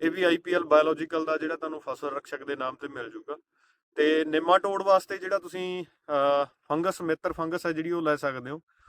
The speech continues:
ਉਹ ਹੈਗੀ ਆ Verticillium calamidosporium ਨਾਂ ਦੀ ਫੰਗਸ ਹੈ। ਇਹ ਵੀ ਤੁਸੀਂ ਦੋ ਤੋਂ ਲੈ ਕੇ ਤਿੰਨ ਕੁ ਕਿਲੋ ਜਿਹੜੀ ਇਹਦੀ ਮਾਤਰਾ ਬੇਸਲ ਡੋਜ਼ ਦੇ ਵਿੱਚ, ਜਦੋਂ ਤੁਸੀਂ ਵੱਟਾਂ ਨੇ ਜਿਹੜੀਆਂ ਪਾਉਣੀਆਂ ਨੇ,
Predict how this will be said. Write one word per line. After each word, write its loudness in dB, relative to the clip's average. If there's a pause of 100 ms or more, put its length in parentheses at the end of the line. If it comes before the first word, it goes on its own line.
(160)
ਉਹ 2
ਹੈਗੀ 0
ਆ 4
Verticillium 0
calamidosporium 2
ਨਾਂ -2
ਦੀ -10
ਫੰਗਸ -10
ਹੈ। -6 (380)
ਇਹ 4
ਵੀ -2
ਤੁਸੀਂ -8
ਦੋ 2
ਤੋਂ -2
ਲੈ 2
ਕੇ -8
ਤਿੰਨ -2
ਕੁ -18
ਕਿਲੋ -4
ਜਿਹੜੀ -4
ਇਹਦੀ -4
ਮਾਤਰਾ -2 (440)
ਬੇਸਲ 2
ਡੋਜ਼ 0
ਦੇ -4
ਵਿੱਚ, -4
ਜਦੋਂ -2
ਤੁਸੀਂ -10
ਵੱਟਾਂ 0
ਨੇ -6
ਜਿਹੜੀਆਂ -8
ਪਾਉਣੀਆਂ -8
ਨੇ, -12